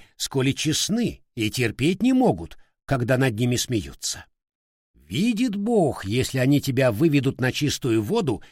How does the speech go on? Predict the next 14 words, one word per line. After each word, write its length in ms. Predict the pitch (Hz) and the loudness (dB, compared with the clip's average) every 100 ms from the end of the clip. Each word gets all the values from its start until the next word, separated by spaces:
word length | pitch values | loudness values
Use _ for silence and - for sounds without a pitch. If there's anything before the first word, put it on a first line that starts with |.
| _ _ | _ _
тебе 380 | - 135 110 117 | -4 -2 0 0
не 140 | 110 | 0
сдобровать». 680 | 95 101 95 90 - - - - _ _ _ _ _ _ | -2 -6 -8 -10 -12 -18 -20 -20 _ _ _ _ _ _
«Чур 440 | - 151 170 170 | 2 4 6 6
меня, 380 | 160 151 143 110 | 4 4 4 2
чур! 600 | - 165 185 175 - - _ _ _ _ _ | 0 2 4 2 0 -8 _ _ _ _ _
Греми, 580 | 107 123 156 160 185 196 | -2 2 6 6 6 4
греми, 440 | 165 175 170 202 | 4 6 6 4
гром, 500 | 175 190 196 151 101 - _ _ _ | 2 2 2 2 -2 -10 _ _ _
да 260 | 87 123 | -6 -4
не 160 | 127 147 | 2 4
над 200 | 156 - | 4 2
моим 400 | 156 160 151 160 | 2 4 4 4
домиком!» 680 | 143 147 165 165 160 123 - | 4 4 4 2 0 -2 -4